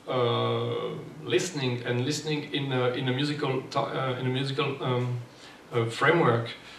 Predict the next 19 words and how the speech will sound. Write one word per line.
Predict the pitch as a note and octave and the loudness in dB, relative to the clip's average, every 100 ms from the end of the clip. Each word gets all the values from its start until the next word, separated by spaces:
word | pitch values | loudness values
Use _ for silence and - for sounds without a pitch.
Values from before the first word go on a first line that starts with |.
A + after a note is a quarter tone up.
| - | -10
it's | - - - | -4 -2 0
a | D3+ | 0
bit | C#3 E3+ D#3+ | 2 2 4
more | C#3+ | 4
problematic | C3 B2 A#2 A#2+ | 4 2 2 0
because | B2 C3+ C#3+ - - - - - - - - | 0 0 0 -2 -10 -20 -12 -10 -10 -10 4
one | E3 E3 | 6 6
could | D#3 - | 2 0
think | D#3+ D#3 | 4 4
that | C#3+ C3+ - | 6 2 -2
reduced | - D#3 D#3+ D#3 | 4 4 6 2
listening | D3+ B2 D3 C#3+ | -2 -4 -4 -2
is | B2+ | -2
a | |
pure, | B2+ - - D3+ C#3+ C#3 - - - | -2 0 8 8 8 2 -8 -14 -6
uh, | |
listening | C#3 C#3 D3 D3 C3 | 0 2 2 2 4
of | A#2+ - - | 4 2 -2
pure | - D#3+ D3+ D3 | 4 8 8 4